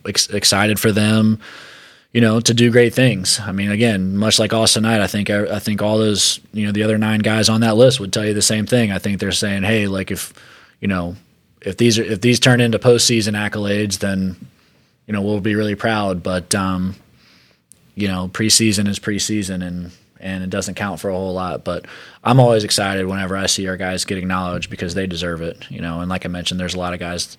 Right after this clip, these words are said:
not on that list. Um, but I also, I'm also proud too of the fact, I think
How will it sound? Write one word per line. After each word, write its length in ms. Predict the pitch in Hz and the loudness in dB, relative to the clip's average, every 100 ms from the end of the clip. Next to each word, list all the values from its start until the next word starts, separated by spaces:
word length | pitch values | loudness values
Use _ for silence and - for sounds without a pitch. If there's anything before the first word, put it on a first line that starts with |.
| - - - _ | -20 -20 -20 _
not 180 | 104 101 | -4 0
on 140 | 98 | 0
that 220 | 92 85 - | -2 -6 -4
list. 440 | 92 90 - - - - - | -4 -2 -4 -6 -16 -20 -10
Um, 480 | 95 92 90 85 92 - _ _ - | -6 -2 -2 -4 -6 -10 _ _ -4
but 260 | 92 87 - | -2 -2 -4
I 80 | 110 | 0
also, 400 | 113 120 113 101 - | 4 4 4 0 -4
I'm 220 | 110 117 | 0 6
also 260 | 135 131 - | 6 6 2
proud 260 | 117 104 | 2 2
too 100 | 123 | 2
of 40 | 110 | 2
the 60 | |
fact, 200 | 101 95 | 0 -2
I 60 | 101 | 0
think 340 | - 104 - | 0 -2 -4